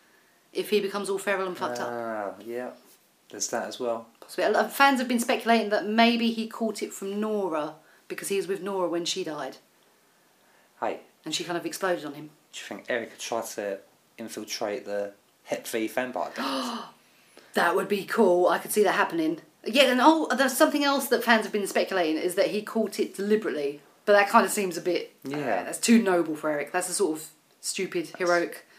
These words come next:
Speaker 1: self-sacrifice thing that Bill would do.
Speaker 2: Yeah, I don't
Speaker 1: Well,
Speaker 2: think Eric would do that.
Speaker 1: it would seem out of character for Eric to deliberately get sick to save the world.
Speaker 2: Hmm.
Speaker 1: So yeah, last week we were a bit blasé about the possibility of Eric dying a noble death,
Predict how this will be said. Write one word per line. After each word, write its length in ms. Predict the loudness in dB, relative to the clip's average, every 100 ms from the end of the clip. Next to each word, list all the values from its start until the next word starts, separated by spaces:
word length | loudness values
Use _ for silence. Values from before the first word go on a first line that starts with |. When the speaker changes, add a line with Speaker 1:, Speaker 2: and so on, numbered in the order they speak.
| -20 -10
Speaker 1:
self-sacrifice 640 | -2 0 2 0 0 -2 0
thing 120 | -4
that 140 | 2
Bill 120 | 6 6
would 160 | 6 0
do. 280 | 0 -2 -6 _ -10
Speaker 2:
Yeah, 120 | -2
I 20 |
don't 120 | 0
Speaker 1:
Well, 100 | 0 0
Speaker 2:
think 100 | 0
Eric 320 | 0 0 -6
would 160 | -12
do 140 | -12 -8
that. 200 | -8 -2
Speaker 1:
it 80 | 0
would 120 | 2
seem 160 | 2 2
out 180 | 0
of 80 | 0
character 260 | -2 -4 -4
for 80 | -4
Eric 180 | -2 -4
to 200 | -10 -8
deliberately 520 | -2 -2 -2 -6 -6
get 280 | -6 -6 -4
sick 340 | -4 -4 -6 -14 _ _ _ _ -8
to 100 | -2
save 380 | 0 2 0
the 60 | -2
world. 400 | -4 -4 -6 -10 -12 -8
Speaker 2:
Hmm. 440 | -6 -4 -6 -8 -12 -18 _ _ _ _ _ _ _ _ _ -20
Speaker 1:
So 160 | -4 0
yeah, 180 | 2 6
last 280 | 10 10 8
week 180 | 0 2
we 60 |
were 80 | 4
a 20 |
bit 160 | 6 6
blasé 400 | 4 4 4 4
about 180 | 4 2
the 40 | 0
possibility 360 | -6 -4 -2 -2
of 60 | 0
Eric 280 | -2 0
dying 300 | 2 2 2
a 20 | 2
noble 260 | -2 -2
death, 300 | -2 -4 -4